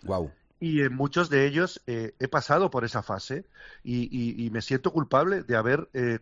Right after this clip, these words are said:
Speaker 2: colaborado en, en un enorme engaño que es malversar las buenas intenciones de la gente para utilizarlas de una manera, eh, no sé si decir ideológica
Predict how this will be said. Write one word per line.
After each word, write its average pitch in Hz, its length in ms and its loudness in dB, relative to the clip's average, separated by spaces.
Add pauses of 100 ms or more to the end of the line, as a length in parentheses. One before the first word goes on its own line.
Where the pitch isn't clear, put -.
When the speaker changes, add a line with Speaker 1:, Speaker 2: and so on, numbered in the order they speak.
Speaker 2:
colaborado 120 800 0
en, 117 300 -4 (440)
en 123 140 -2
un 151 100 2
enorme 156 320 2
engaño 143 440 0
que 139 120 -4
es 143 140 -6
malversar 120 800 0 (320)
las 120 240 -2
buenas 143 400 0
intenciones 127 580 -4
de 113 80 -2
la 98 140 -2
gente 151 480 -4 (480)
para 147 200 4
utilizarlas 147 760 0
de 131 80 -4
una 139 140 -2
manera, 127 460 2
eh, 113 360 -4
no 113 280 -8
sé 160 140 -10
si 160 140 -8
decir 151 380 -6
ideológica 131 840 -2